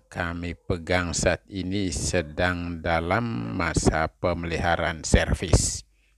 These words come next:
Mudah-mudahan nanti ya kami akan cepat melakukan perhitungan, Sobat Beli Nengah yang baik hati, dan disampaikan nanti atau ditayangkan di saluran YouTube Indomor ini.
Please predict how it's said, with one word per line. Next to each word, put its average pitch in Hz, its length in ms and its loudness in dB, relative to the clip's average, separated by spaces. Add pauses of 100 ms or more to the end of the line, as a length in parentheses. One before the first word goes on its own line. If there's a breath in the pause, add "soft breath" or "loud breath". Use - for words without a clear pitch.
(120)
Mudah-mudahan 90 640 2
nanti 92 320 0
ya - 80 -6
kami 90 320 -4
akan 95 160 -2
cepat - 560 -2
melakukan 90 480 -2
perhitungan, 113 480 -6
Sobat - 400 -2
Beli 90 160 -8
Nengah 107 280 0 (680)
yang 82 240 2
baik 82 240 0
hati, 87 320 -2
dan 85 320 0
disampaikan 90 960 2
nanti 95 320 0
atau 87 160 -4
ditayangkan 90 720 0 (640 soft breath)
di 87 240 -2
saluran 82 720 4
YouTube 98 400 2
Indomor 80 480 -2
ini. 127 240 0